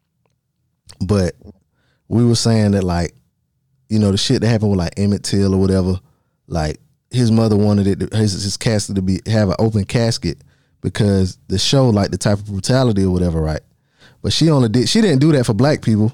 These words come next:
because black people knew. She did it for white people. And that shit really didn't affect, don't affect the everyday white person, the normal white person that saw it. But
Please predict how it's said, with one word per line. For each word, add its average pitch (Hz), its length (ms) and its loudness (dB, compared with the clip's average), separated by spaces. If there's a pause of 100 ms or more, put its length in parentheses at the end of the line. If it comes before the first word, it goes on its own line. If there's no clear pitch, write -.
because 101 280 -2
black 107 240 0
people 92 200 -2
knew. 104 240 2 (680)
She - 160 -2
did 123 160 2
it 104 40 -2
for 104 80 -2
white 113 260 0
people. 90 340 -2 (540)
And 104 120 0
that 143 100 2
shit 143 240 2
really 127 240 4
didn't 107 220 2
affect, 113 300 -2
don't 110 120 2
affect 120 340 0
the 92 140 -6
everyday 101 320 0
white 95 260 0
person, 90 280 -2
the 90 80 -4
normal 90 280 0
white 92 200 -2
person 95 260 -2
that 87 180 -4
saw 123 360 0
it. - 100 -6 (720)
But 120 380 0